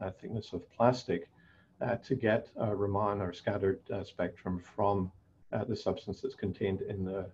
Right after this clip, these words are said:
in the container. That, <clears throat> uh, reduces the risk of exposure of the, uh, the operator to the substance,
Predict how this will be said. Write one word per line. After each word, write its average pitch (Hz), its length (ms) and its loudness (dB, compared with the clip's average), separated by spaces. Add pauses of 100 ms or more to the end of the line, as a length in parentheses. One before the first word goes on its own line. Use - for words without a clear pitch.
in 101 220 -4
the 92 240 -8
container. 127 600 4 (920)
That, 131 400 10 (160)
<clears throat> - 160 0 (1300)
uh, 123 200 12
reduces 120 460 8
the 110 100 8
risk 107 240 6
of 98 100 -2
exposure 101 680 4
of 98 200 -2
the, 104 400 -4
uh, 98 160 -4
the 110 120 -2
operator 101 500 4 (160)
to 107 100 0
the 101 140 -6
substance, - 720 -2